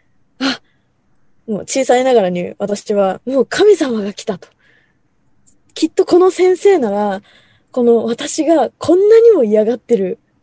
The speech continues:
から、食べなくていいよって言ってくれるはずって、その当時の私は思ったんですね。なんですけど、あの、その先生が、あの、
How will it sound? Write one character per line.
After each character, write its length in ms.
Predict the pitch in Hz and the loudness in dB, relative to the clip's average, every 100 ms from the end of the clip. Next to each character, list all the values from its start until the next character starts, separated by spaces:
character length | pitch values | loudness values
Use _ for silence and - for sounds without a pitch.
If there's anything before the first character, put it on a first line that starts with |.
| _ _ | _ _
か 140 | - 233 | -8 -4
ら、 300 | 254 214 - _ _ _ - | -2 -4 -8 _ _ _ -10
食 120 | - | -2
べ 100 | 302 | 2
な 120 | 466 440 | 4 2
く 80 | |
て 140 | - 277 | 0 0
い 140 | 311 | 4
い 20 | |
よ 140 | 302 226 | 4 4
っ 20 | |
て 360 | - - 202 220 _ _ _ _ _ - | 0 -10 -10 -10 _ _ _ _ _ -4
言 140 | 311 | -4
っ 20 | |
て 200 | - 415 | 0 -2
く 100 | - | 2
れ 120 | 415 | 4
る 60 | 403 | 4
は 140 | 370 | 2
ず 180 | 359 392 | 0 -2
っ 40 | - _ _ | -4 _ _
て、 160 | - 226 _ _ _ _ _ _ _ _ | -20 -20 _ _ _ _ _ _ _ _
そ 180 | - | -6
の 120 | 220 214 | -4 -2
当 220 | 233 202 | 0 0
時 140 | 170 | -2
の 260 | 165 90 - _ - | -8 -10 -14 _ -18
私 240 | 202 - | -12 -8
は 80 | 175 | -4
思 160 | 190 254 | -4 -4
っ 40 | _ _ | _ _
た 120 | - | -20
ん 60 | _ | _
で 80 | |
す 160 | - - | -20 -16
ね。 120 | 269 _ _ _ _ _ _ | -16 _ _ _ _ _ _
な 100 | 320 | -6
ん 20 | |
で 80 | 285 | -6
す 80 | 233 | -6
け 120 | - | -4
ど、 280 | 247 285 - _ _ _ - | -2 -2 -4 _ _ _ -16
あ 40 | |
の、 280 | 175 180 - _ _ _ _ _ _ _ _ _ _ _ _ | -14 -12 -16 _ _ _ _ _ _ _ _ _ _ _ _
そ 160 | - 302 | -14 -8
の 120 | 320 | -6
先 320 | 320 311 302 | -4 -2 -4
生 760 | 311 - - 311 294 247 202 180 _ _ _ _ - | -8 -14 -6 0 2 2 0 -4 _ _ _ _ -4
が、 280 | 285 233 | -2 -2
あ 520 | - _ _ _ _ 190 | -6 _ _ _ _ -16
の、 400 | 175 170 - | -12 -12 -16